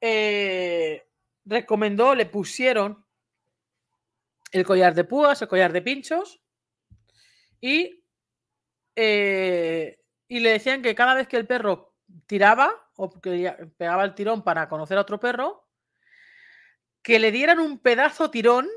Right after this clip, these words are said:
pero un pedazo tirón lo suficientemente fuerte como para que llorara el perro. Yo, yo a mí cuando me explicaba esto, de verdad que se, hu-, hubo un momento en que no daba crédito a lo que estaba escuchando.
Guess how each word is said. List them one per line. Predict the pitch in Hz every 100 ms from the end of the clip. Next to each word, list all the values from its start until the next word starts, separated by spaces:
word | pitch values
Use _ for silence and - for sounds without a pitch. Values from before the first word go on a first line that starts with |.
| 453 _ _ _ _ _ _ -
pero | 190
un | 202 196
pedazo | 208 208 285 - 339
tirón | 240 247 320 453 _ _ _ _ _ _ _ _ _ _ _ _ _ - - _ _ _ _
lo | 233 240
suficientemente | 226 262 254 302 311 339 302 277
fuerte | - 302 339 349
como | 320 277
para | 240 220
que | 220 208
llorara | 196 208 226 262 269
el | 247 -
perro. | 196 165 147
Yo, | 151 208
yo | 202 214
a | 330
mí | 370
cuando | 381 349
me | 269
explicaba | - 233 220 302 311
esto, | 254 254 - 359 294
de | 214
verdad | 202 190 262
que |
se, | 285 - 208
hu-, | 220 208
hubo | 220 262
un |
momento | 285 240 254 330
en | 320
que | - 208
no | 226
daba | 254 262 254
crédito | 226 226 254 240
a | 285
lo |
que | 202
estaba | 196 196 214
escuchando. | - 208 180 165 147 127